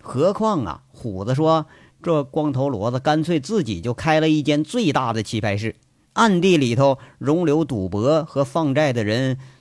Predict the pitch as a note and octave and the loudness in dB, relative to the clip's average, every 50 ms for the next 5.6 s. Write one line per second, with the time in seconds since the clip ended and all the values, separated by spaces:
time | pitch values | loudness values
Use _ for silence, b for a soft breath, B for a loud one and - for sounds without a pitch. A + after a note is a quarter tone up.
0 | B B - - - F#2 G#2 G2+ G2+ G#2 G2 - b b b b b b - A2 | B B -12 -8 -8 -6 -4 -4 -4 -4 -4 -8 b b b b b b -6 -4
1 | G#2 A#2+ C3+ B2+ C3+ B2 B2 - - B2+ A#2 A2 A2+ G#2+ F#2+ - _ _ _ _ | -2 -2 -2 -2 -4 -6 -6 -6 -8 -8 -6 -6 -6 -6 -8 -10 _ _ _ _
2 | _ _ _ _ _ _ _ _ _ _ _ _ _ _ _ _ _ B B B | _ _ _ _ _ _ _ _ _ _ _ _ _ _ _ _ _ B B B
3 | B B B B - - D3+ D3+ C3+ - - A#2 G#2+ A#2 D#3 E3+ C3+ G2 F#2+ G2+ | B B B B -4 -2 0 0 0 -2 -4 -6 -2 0 2 2 2 0 -2 -4
4 | A2 A#2+ C#3+ C#3+ B2 A2 - - B2 A2+ A2+ A2 G2+ - - A2+ A#2 A2 - A#2+ | -4 -2 -2 -2 -2 -2 -2 -4 -4 -2 -2 -4 -4 -6 -6 -4 -4 -4 -2 -2
5 | A2+ A2+ A2+ A2+ A2 G2+ E2+ F2+ F2 E2+ E2+ - | -2 -2 -2 -4 -4 -4 -6 -6 -8 -10 -10 -14